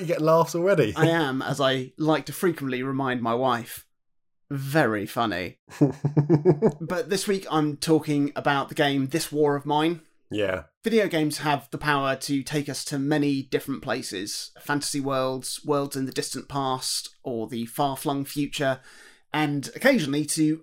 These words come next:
Speaker 2: other parts of our world to shine a light on different cultures, communities, environments, social structures, or events.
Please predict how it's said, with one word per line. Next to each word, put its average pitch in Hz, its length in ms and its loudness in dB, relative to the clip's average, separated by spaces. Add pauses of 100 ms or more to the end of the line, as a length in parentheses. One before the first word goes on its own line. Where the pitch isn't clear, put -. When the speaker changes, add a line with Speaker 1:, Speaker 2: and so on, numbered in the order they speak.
Speaker 2:
other 170 140 2
parts - 440 -2
of 147 520 -4
our 185 200 4
world 104 460 -4 (140)
to 135 340 0 (380)
shine 135 240 0
a 131 80 -2
light 170 260 2
on 135 140 -2
different 120 320 -8
cultures, 175 520 -2
communities, 156 960 -2
environments, 151 600 -2
social 156 360 0
structures, - 840 -4
or 139 180 -4
events. 131 500 -2